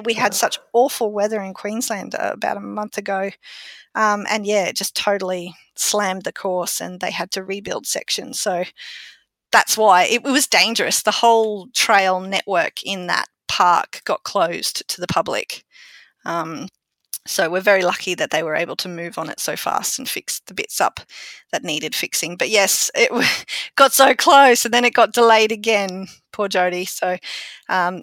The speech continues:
Speaker 1: I think it's gonna be a very sweet morning on Saturday.
Speaker 2: Okay, great. Lucky you, you get to go to that. I wish I was going to Broken Hill on the weekend 'cause it's, it's in my top three wish list, but they're also celebrating their anniversary this week.
Speaker 1: They are,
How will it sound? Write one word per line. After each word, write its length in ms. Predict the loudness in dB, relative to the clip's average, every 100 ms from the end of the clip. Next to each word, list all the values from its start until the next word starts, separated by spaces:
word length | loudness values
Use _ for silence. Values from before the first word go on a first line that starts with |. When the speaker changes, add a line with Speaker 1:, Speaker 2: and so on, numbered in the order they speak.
| -2
Speaker 1:
I 80 | -2
think 200 | -2 -4
it's 140 | -4
gonna 180 | -4 -2
be 100 | -2
a 80 | -2
very 220 | -2 -4
sweet 280 | -4 -6 -8
morning 360 | -10 -10 -10 -12
on 120 | -12
Saturday. 580 | -8 -6 -6 -8 -8 -12 -20 _ _ _ _ _ _ _ _ -20
Speaker 2:
Okay, 320 | -14 -12 -12 -6 -4
great. 200 | 0 2
Lucky 260 | 2 0
you, 160 | 0 0
you 140 | -2
get 120 | -4 -6
to 60 |
go 140 | -4 -4
to 80 |
that. 160 | -6 -10 -14 -18 -18 -18 -20 -20 _
I 220 | 8 10 10
wish 180 | 8 6
I 120 | 6
was 140 | 4
going 340 | 2 0 0 -4
to 400 | -6 -6 -6 -10 _ -4
Broken 280 | -2 -2 -2
Hill 300 | -2 -2 -6 -20 _ _ -12
on 60 | -8
the 80 |
weekend 460 | -8 -4 0 0 0
'cause 140 | -4 -6
it's, 300 | -8 -10 -12
it's 160 | -8 -6
in 100 | -6
my 140 | -6 -2
top 240 | -2 -2
three 360 | 0 0 0 2
wish 200 | 4 6
list, 200 | 6 4
but 160 | 4 6
they're 140 | 8
also 240 | 10 10 8
celebrating 520 | 10 8 6 4 4
their 140 | 4 2
anniversary 540 | 0 -2 -4 -6 -6
this 220 | -4 -4
week. 200 | -6 -8
Speaker 1:
They 240 | -4 -4 -2
are, 600 | 0 2 4 4 4 2